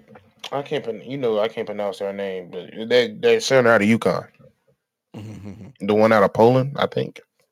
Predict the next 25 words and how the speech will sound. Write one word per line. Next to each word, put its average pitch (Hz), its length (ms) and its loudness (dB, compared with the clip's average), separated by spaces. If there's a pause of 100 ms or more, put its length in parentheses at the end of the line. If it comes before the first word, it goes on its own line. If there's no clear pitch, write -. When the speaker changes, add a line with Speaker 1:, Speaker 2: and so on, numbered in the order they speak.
(180)
Speaker 2:
Oh, 143 280 4
uh, 120 340 2
I, 127 160 0 (140)
and 120 160 -4
I 127 100 0
don't 117 200 -4
wanna 107 160 -10
murder 101 320 -6
that 101 180 -6
lady. 98 80 -6
Speaker 1:
That's 143 200 6
why 143 180 6
I 135 40 6
Speaker 2:
I'm 131 60 4
Speaker 1:
said 131 160 4
I 123 220 8
don't 127 80 4
Speaker 2:
just 123 100 2
Speaker 1:
wanna 117 140 0
name 117 220 0
her 110 60 -2
the 107 120 -4
one 117 180 -2
out 113 60 2 (340)
of - 20 0